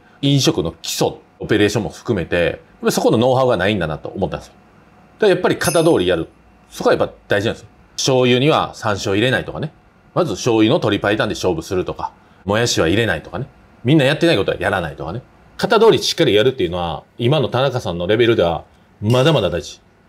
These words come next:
僕も創業して十四年経ってるけど、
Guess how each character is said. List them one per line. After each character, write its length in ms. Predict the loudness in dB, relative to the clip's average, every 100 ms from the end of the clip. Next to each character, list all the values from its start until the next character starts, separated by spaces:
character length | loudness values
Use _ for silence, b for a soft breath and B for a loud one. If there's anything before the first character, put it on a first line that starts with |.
| _
僕 180 | -2 0
も 440 | 4 4 2 -2 -8 _ _ _
創 220 | 0 4
業 80 | 4
し 80 | 2
て 100 | -2
十 260 | 2 4
四 120 | 4 4
年 160 | 2
経 60 | 0
っ 80 | -4
て 60 |
る 80 | -4
け 80 | 0
ど、 300 | 2 0